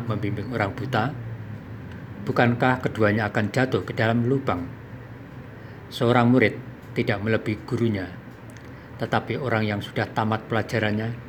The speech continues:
akan menjadi sama dengan gurunya. Mengapa engkau melihat selumbar dalam mata saudaramu, sedangkan balok dalam matamu sendiri tidak kau ketahui?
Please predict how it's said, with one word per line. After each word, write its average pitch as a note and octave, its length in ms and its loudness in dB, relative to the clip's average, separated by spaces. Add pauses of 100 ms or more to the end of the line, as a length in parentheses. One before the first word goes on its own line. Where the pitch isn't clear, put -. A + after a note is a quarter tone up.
(420)
akan C3 400 2
menjadi G#2 320 4
sama G#2+ 560 0
dengan G#2 320 -2
gurunya. G2 400 -4 (1400)
Mengapa D3+ 400 4
engkau G#2 240 2
melihat G#2+ 320 2
selumbar G#2+ 640 0
dalam G#2 320 -2
mata A#2 320 -2
saudaramu, A2+ 560 0 (640)
sedangkan G#2+ 560 -2
balok A2 400 2
dalam G#2+ 240 -2
matamu G#2+ 400 -2
sendiri G#2+ 400 -4
tidak A2+ 320 -6
kau A2+ 160 -2
ketahui? A#2+ 400 -2